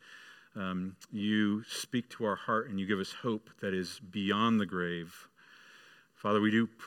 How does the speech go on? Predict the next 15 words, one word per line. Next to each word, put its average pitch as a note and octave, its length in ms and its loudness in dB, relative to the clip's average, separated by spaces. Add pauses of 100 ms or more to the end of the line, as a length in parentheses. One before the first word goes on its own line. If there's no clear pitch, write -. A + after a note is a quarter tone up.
implore A#2+ 500 4
you A2+ 280 6
to G#2+ 260 0
care C3+ 340 6
for B2 260 2
this G#2+ 260 2
young G#2+ 280 4
man, G2+ 400 2
to A2 200 0
bring A#2+ 300 4
him C3+ 240 4
to C3 120 -6
health, G#2 400 -4
to A#2+ 80 -4
give A2+ 280 4